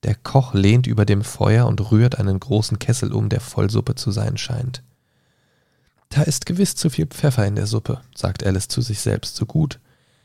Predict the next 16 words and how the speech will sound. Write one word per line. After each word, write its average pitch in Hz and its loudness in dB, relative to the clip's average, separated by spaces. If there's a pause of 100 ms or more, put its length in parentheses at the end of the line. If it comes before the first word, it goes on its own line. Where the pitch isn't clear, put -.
(180)
sie 127 0
es 107 2
vor - 0
lauter 87 0
Niesen 90 0
kann. - -10 (1120)
Auf - -6
jeden 101 4
Fall 98 0
ist - -8
zu 120 2
viel 113 2
Pfeffer - 2
in 98 0
der 98 2
Luft. - -4